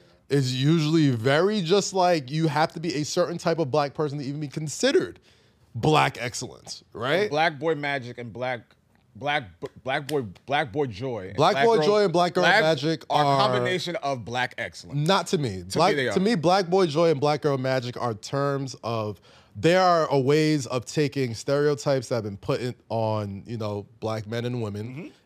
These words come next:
Speaker 1: flipping them on their head and making it a hyper-specific thing that you want to put out there because for years and years, a certain image of black women and black men were on T V,
Speaker 2: Gotcha.
Speaker 1: right? So to flip that and put that on there and make that something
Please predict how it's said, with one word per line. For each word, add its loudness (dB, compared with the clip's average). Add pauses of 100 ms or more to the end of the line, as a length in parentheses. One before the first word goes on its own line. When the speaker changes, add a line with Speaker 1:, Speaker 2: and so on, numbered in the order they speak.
Speaker 1:
flipping 2
them 0
on 2
their 0
head 0
and -8
making -4
it -8
a -8
hyper-specific -8
thing -6
that -10
you -4
want 0
to -8
put -6
out -6
there -6
because -10
for -10
years -4
and -6
years, 2 (280)
a -4
certain 0
image -2
of -2
black -2
women -4
and -6
black -4
men -8
were -10
on -14
T -16
V, -20
Speaker 2:
Gotcha. -8
Speaker 1:
right? -2 (280)
So 4
to 0
flip 0
that 4
and -6
put -2
that 2
on 0
there -2
and -6
make -4
that 0
something -4